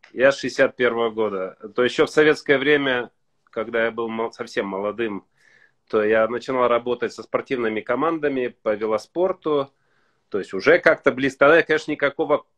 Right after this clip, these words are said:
коучинга не было, была практическая психология. Практическая психология, которая помогала, на самом деле, и спортсменам, там, и людям в бизнесе. И, и вот, и, и дальше,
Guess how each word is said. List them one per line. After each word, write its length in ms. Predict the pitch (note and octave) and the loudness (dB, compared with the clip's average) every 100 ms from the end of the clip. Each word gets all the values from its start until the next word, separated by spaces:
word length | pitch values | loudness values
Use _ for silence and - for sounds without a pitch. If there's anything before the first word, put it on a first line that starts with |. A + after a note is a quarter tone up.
| _ | _
коучинга 540 | - D3+ C#3 C3+ B2 B2+ | -4 -2 -2 -6 -6 -2
не 140 | A#2+ | -4
было, 220 | F#2+ F#2 | -6 -10
была 240 | F#2 A#2+ C#3 | -6 -4 -2
практическая 540 | C3+ - C#3+ - C3 | -4 -8 -12 -8 -8
психология. 760 | - - C3 A#2+ F#2+ E2 D2+ C#2 | -8 -6 -4 -2 -4 -8 -18 -20
Практическая 520 | - A2+ E3 C#3+ - A2+ | -12 -4 -4 -2 -2 -2
психология, 1040 | - C#3 C#3+ F#3+ F3+ D#3 D3+ C#3 C3+ - _ _ _ | -2 0 2 2 2 2 4 6 6 2 _ _ _
которая 400 | G#2+ C#3+ C#3 B2 | -6 0 0 0
помогала, 600 | B2 B2 B2 C#3+ D#3 C3+ | -2 -2 0 0 -2 -2
на 140 | A2 | -6
самом 320 | - C3 A#2+ | -8 -8 -8
деле, 240 | A#2 A2+ A2+ | -6 -6 -8
и 60 | |
спортсменам, 760 | - B2 - - C3 B2 A2 F#2 | -6 -8 -8 -8 -6 -6 -8 -10
там, 220 | G2 G#2 | -8 -6
и 20 | |
людям 300 | A#2 A2+ F#2+ | -8 -12 -16
в 40 | |
бизнесе. 580 | F2+ F#2 E2+ - - D2+ _ _ _ _ - - _ - | -18 -20 -18 -18 -20 -20 _ _ _ _ -20 -20 _ -2
И, 380 | B2 C3 C3+ | 2 4 2
и 280 | C3 - D3+ | -2 -4 -2
вот, 260 | D#3+ D#3 - - - | 0 -2 -4 -18 -6
и, 220 | C#3+ C#3+ | -4 -4
и 320 | - D3+ D3+ | -4 -2 -2
дальше, 640 | C3+ E3+ G3+ - D#3 C#3 | 0 0 0 -2 -2 -2